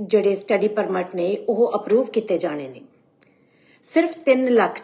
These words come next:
ਚੌਂਹਠ ਹਜ਼ਾਰ ਸਟੱਡੀ ਪਰਮਿਟ। ਪਿਛਲੇ ਸਾਲ ਦੀ ਜੇ ਆਪਾਂ ਗੱਲ ਕਰਦੇ ਹਾਂ, ਸਾਰਾ ਕੁਝ ਟੋਟਲ ਮਿਲਾ ਕੇ, ਉਹ ਕਹਿੰਦੇ ਜੀ, ਇੱਕ ਮਿਲੀਅਨ ਦੇ ਕਰੀਬ ਸਟੱਡੀ ਪਰਮਿਟ ਜਿਹੜਾ ਸੀਗਾ, ਉਹ ਦਿੱਤਾ ਗਿਆ ਸੀ।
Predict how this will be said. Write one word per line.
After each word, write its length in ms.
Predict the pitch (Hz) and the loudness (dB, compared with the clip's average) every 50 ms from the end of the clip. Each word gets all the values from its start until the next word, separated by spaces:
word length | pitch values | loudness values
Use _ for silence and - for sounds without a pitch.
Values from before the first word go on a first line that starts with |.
| - - | -8 -2
ਚੌਂਹਠ 320 | - 202 208 254 254 254 | 0 0 0 0 -2 -2
ਹਜ਼ਾਰ 380 | 254 226 180 185 - 139 160 165 - - - _ _ _ _ _ _ _ _ _ _ _ _ | -4 -2 -2 -2 -4 -4 -6 -8 -10 -18 -20 _ _ _ _ _ _ _ _ _ _ _ _
ਸਟੱਡੀ 340 | - - _ 233 190 165 170 | -20 0 _ 2 2 2 0
ਪਰਮਿਟ। 500 | 170 156 139 - - - - _ _ - - _ _ _ _ _ _ _ _ _ _ _ _ _ _ _ _ _ _ _ _ _ _ _ _ | -2 -4 -8 -8 -10 -20 -20 _ _ -20 -20 _ _ _ _ _ _ _ _ _ _ _ _ _ _ _ _ _ _ _ _ _ _ _ _
ਪਿਛਲੇ 460 | - 269 240 - - 294 302 320 330 | 2 2 2 2 0 2 2 2 2
ਸਾਲ 340 | 320 - 311 233 202 196 202 | 0 0 0 2 2 2 0
ਦੀ 180 | 196 208 220 214 | 0 -2 -4 -2
ਜੇ 180 | 220 - 214 | 4 4 4
ਆਪਾਂ 240 | 202 196 208 - 226 | 4 4 2 2 0
ਗੱਲ 280 | - - 175 160 175 196 | 2 2 2 2 2 0
ਕਰਦੇ 400 | - 190 175 156 151 185 180 190 | 0 0 -2 -2 -2 -4 -4 -2
ਹਾਂ, 100 | 220 233 226 - - | -2 -4 -4 -8 -4
ਸਾਰਾ 340 | - 220 240 269 311 311 294 | 0 4 4 4 4 4 0
ਕੁਝ 300 | 277 - 262 247 - 262 254 - | 0 0 -2 -2 -2 -6 -4 4
ਟੋਟਲ 380 | - 226 214 226 220 294 277 262 | 6 6 6 6 6 4 2 4
ਮਿਲਾ 360 | 240 214 202 196 180 160 160 | 2 4 4 4 4 2 0
ਕੇ, 220 | 165 - 233 254 | -2 -2 -2 -2
ਉਹ 180 | - - 269 262 | 0 0 -2 -2
ਕਹਿੰਦੇ 280 | - 269 247 247 269 269 | -2 -2 0 2 0 0
ਜੀ, 140 | - 277 | 0 -4
ਇੱਕ 460 | 269 - - - 294 294 302 - - 311 | -8 -8 -6 -6 -6 -6 -6 -6 -2 -2
ਮਿਲੀਅਨ 600 | 226 175 156 170 196 247 285 311 349 359 320 285 | 0 0 0 4 4 4 6 6 4 4 2 4
ਦੇ 140 | 277 247 | 2 2
ਕਰੀਬ 420 | 233 - - 220 185 175 170 196 196 | 2 2 0 0 2 2 2 0 0
ਸਟੱਡੀ 400 | - - - - 233 196 196 214 | -4 -14 -4 -2 -2 0 0 -2
ਪਰਮਿਟ 380 | 208 214 196 180 190 180 170 - | -4 -4 -4 -2 -4 -4 -4 -4
ਜਿਹੜਾ 240 | - 180 170 202 208 | -4 -2 -2 -2 -4
ਸੀਗਾ, 320 | 196 - - 156 180 185 | -4 -6 -6 -4 -4 -4
ਉਹ 560 | 180 - 214 185 - 175 170 170 - - - - - - - - _ _ _ _ _ _ _ _ _ _ _ 247 | -4 -6 -8 -8 -4 -4 -4 -4 -4 -8 -14 -20 -20 -20 -20 -20 _ _ _ _ _ _ _ _ _ _ _ -4
ਦਿੱਤਾ 340 | 208 247 240 - - 185 | -2 -2 0 2 2 0
ਗਿਆ 240 | 170 - 160 151 - | 2 0 -4 -8 -8
ਸੀ। 180 | - - - | -10 -16 -20